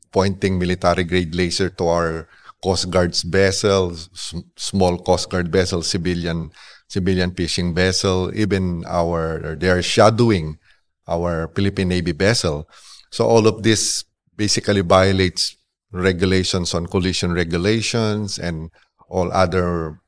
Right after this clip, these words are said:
maritime law that should govern behavior in, in, in, at sea. And the fourth A I is their ability to influence. So they are trying to dominate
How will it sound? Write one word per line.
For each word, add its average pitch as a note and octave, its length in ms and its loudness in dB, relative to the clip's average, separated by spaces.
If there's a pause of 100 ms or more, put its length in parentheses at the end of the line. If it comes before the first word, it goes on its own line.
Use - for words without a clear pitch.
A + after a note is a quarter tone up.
maritime E2+ 1300 -2
law F2+ 500 0 (420)
that E2 180 -6
should E2+ 240 -4
govern F2 600 0 (280)
behavior F2+ 440 -2
in, E2 380 -6
in, E2 140 -8
in, E2+ 260 -6
at - 140 -10
sea. E2 340 -6 (420)
And F#2 500 -2 (320)
the F2+ 80 -6
fourth - 360 4
A F#2 220 0
I A#2 160 4
is F2 340 -2
their F2+ 160 -2
ability F2+ 480 -2
to - 180 -4
influence. F2+ 720 0 (300)
So E2+ 420 -2
they F2+ 180 0
are E2+ 380 0 (200)
trying G2 220 2
to G2 100 -4
dominate F2+ 560 -2